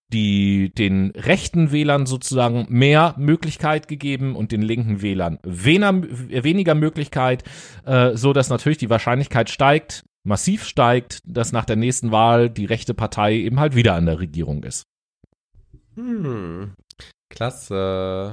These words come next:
Speaker 1: Und, äh, ja, dem mit einher geht ein zweites Land, nämlich Ungarn, wo jetzt im März auch etwas passiert ist, genauer gesagt tatsächlich am dreißigsten dritten.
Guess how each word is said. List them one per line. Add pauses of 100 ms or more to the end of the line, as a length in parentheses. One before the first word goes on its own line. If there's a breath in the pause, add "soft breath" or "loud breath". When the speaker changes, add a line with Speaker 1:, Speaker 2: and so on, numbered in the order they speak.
(140)
Speaker 1:
Und,
äh,
ja, (100)
dem
mit
einher
geht
ein
zweites
Land,
nämlich
Ungarn, (360 loud breath)
wo (200 loud breath)
jetzt
im
März
auch
etwas
passiert
ist,
genauer
gesagt
tatsächlich
am
dreißigsten
dritten.